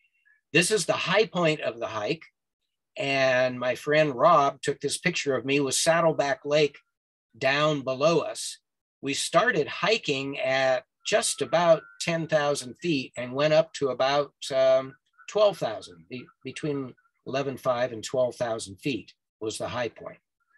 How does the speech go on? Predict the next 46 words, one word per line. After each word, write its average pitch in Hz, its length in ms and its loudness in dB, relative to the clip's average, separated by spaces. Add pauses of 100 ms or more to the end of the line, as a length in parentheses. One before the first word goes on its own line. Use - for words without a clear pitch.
(680)
And 131 280 2
so 165 120 2
that 196 180 4
was 220 100 6
a 226 100 6
warm 254 240 4
up. - 160 0 (680)
And, 143 520 0 (120)
um, 120 480 -2 (240)
then 165 160 2
you 202 120 2
go 175 140 2
back 160 340 0 (120)
to 151 100 -4
where 151 180 0
you 147 160 -2
were 143 100 0
spending 147 540 -2
the 131 100 -6
night, 170 380 0 (120)
spend 143 300 -4
a 127 40 -8
second 208 440 2
night. 160 360 4 (280)
And 147 240 -2
generally 208 460 2
the 165 140 0
motel 170 380 0
we 170 120 -4
stay 165 280 -2
at 165 180 8
is 143 120 -4
about 147 360 2
eight 147 260 -4
thousand 139 380 -4
feet. 156 340 -2 (760)
And 147 160 0
that 175 160 4
helps, - 380 2
spending 147 380 -2
two 160 180 -4
nights 135 280 -2
at 131 100 -6
eight 117 200 -6
thousand 107 340 -8
feet. 160 280 -2